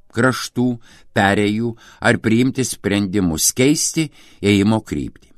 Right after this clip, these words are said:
Įspėjamieji paviršiai taip pat naudojami įspėti apie galimą pavojų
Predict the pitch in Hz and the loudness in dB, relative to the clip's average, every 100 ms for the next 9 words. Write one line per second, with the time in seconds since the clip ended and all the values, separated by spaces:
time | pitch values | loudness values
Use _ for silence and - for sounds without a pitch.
0 | - - 139 - - 131 139 151 139 104 | -20 -4 -2 0 2 2 2 0 0 0
1 | - 104 135 160 156 139 107 95 117 110 | 0 0 0 -2 -4 -2 -2 0 -2 -2
2 | 101 98 90 104 104 95 87 87 82 - | 0 0 0 0 2 2 2 0 -2 -4
3 | - 131 - 123 - 92 80 71 95 92 | -2 -2 -2 -6 -4 -4 -4 -2 0 2
4 | 82 76 73 - 69 98 190 147 69 62 | 0 -2 -4 -6 -6 0 2 2 -2 -8